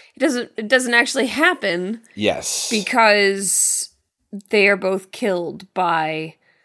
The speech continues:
Speaker 1: what
Speaker 2: The
Speaker 1: seems to be,
Speaker 2: admiral.
Speaker 1: uh, yeah, there's a wind, and then there's a shadow of an admiral, which is the town, the,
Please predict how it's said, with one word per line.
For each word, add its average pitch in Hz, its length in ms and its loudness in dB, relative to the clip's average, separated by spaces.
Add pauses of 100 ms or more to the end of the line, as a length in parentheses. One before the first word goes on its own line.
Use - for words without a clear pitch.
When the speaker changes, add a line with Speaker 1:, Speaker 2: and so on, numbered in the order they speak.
(320)
Speaker 1:
what - 120 -14
Speaker 2:
The 104 80 -6
Speaker 1:
seems 262 320 2
to - 80 -2
be, 226 400 -4
Speaker 2:
admiral. - 220 -2
Speaker 1:
uh, - 20 0
yeah, 180 340 2
there's 190 240 -4
a 185 80 0
wind, 262 640 -2
and 208 240 -4
then 202 160 -2
there's 190 380 -2
a 190 100 -4
shadow 196 640 0
of 180 160 -4
an 196 200 -8
admiral, 156 760 -4
which 151 240 -8
is 165 220 -4
the 165 100 -10
town, 160 340 -4
the, 165 240 -8